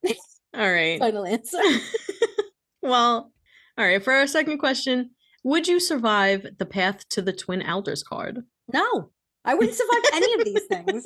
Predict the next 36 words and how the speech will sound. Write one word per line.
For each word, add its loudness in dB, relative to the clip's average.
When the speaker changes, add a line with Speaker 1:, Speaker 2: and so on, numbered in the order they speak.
Speaker 2:
<laughs> -4
Speaker 1:
Okay. 0
<laughs> -2
All 2
right. 2
I, 0
not 2
at 0
all. 0
I 2
would 0
think 2
it's 0
cool 0
when 0
all -2
the -4
trees -2
start 0
moving 0
and 0
stuff. 0
But, -4
like, -2
as -6
soon 0
as 2
they -4
separate, -2
I'm -4
like, -4
"Wait, -2
we're -6
not 0
being, -4
like, -4